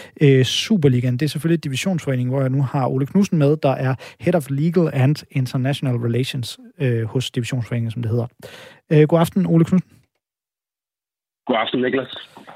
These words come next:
Speaker 1: Jeg, øh, kunne godt tænke mig at snakke med dig, fordi vi selvfølgelig her har, øh, været forbi alle klubberne, og vi har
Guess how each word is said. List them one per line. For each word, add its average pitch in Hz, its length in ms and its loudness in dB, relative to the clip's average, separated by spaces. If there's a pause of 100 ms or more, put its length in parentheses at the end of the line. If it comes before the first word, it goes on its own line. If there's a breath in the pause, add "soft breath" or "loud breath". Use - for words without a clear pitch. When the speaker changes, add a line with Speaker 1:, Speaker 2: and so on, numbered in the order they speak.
(540)
Speaker 1:
Jeg, 170 440 4
øh, 156 480 4
kunne 147 120 0
godt 165 180 0
tænke 190 520 0
mig 143 300 2
at 135 60 0
snakke 156 240 0
med 143 100 6
dig, 196 100 4
fordi 175 160 -2
vi 156 120 0
selvfølgelig 156 420 2
her 147 280 2
har, 127 440 0
øh, 123 180 0
været 127 180 2
forbi 156 340 -2
alle 135 180 0
klubberne, 190 420 2
og 127 80 0
vi 135 100 0
har 123 80 -2